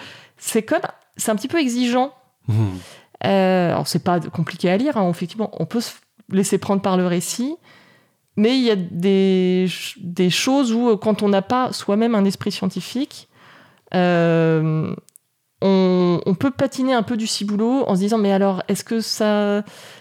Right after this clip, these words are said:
Speaker 1: ceci, euh, induit cela ? » <laughs> et cetera.
Speaker 2: Hmm.
Speaker 1: Bref. Mais bon, un recueil, euh, néanmoins très intéressant.
Speaker 2: Eh bien voilà. Alors Elisa, est-ce que ça te donne envie de le lire ?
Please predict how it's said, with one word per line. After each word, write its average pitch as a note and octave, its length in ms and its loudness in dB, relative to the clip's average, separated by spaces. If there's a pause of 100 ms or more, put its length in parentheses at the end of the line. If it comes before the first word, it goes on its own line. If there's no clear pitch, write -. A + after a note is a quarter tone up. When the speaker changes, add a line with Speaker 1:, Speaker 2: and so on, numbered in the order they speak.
Speaker 1:
ceci, A#3 520 0
euh, G3 380 4
induit G#3 300 2
cela ? » G3+ 540 2
<laughs> - 0 -
et A#3+ 40 -2
cetera. E3+ 460 -6
Speaker 2:
Hmm. D#3+ 240 -2
Speaker 1:
Bref. D#3+ 320 -2 (560)
Mais B3 200 2
bon, A#3 180 -2
un - 80 -2
recueil, G#3 360 -2
euh, G3 200 -8 (120)
néanmoins G3 320 -4
très G#3 200 -14
intéressant. F#3 460 -12 (420)
Speaker 2:
Eh G#2+ 100 -4
bien G2 260 -6
voilà. F3+ 520 -4
Alors A#2 340 -2
Elisa, A#2+ 380 0
est-ce B2+ 120 -4
que C#3 120 -4
ça B2+ 140 -2
te A#2 40 -4
donne A#2 160 2
envie A2+ 180 -2
de A2 80 -4
le G#2+ 80 0
lire ? A2 440 0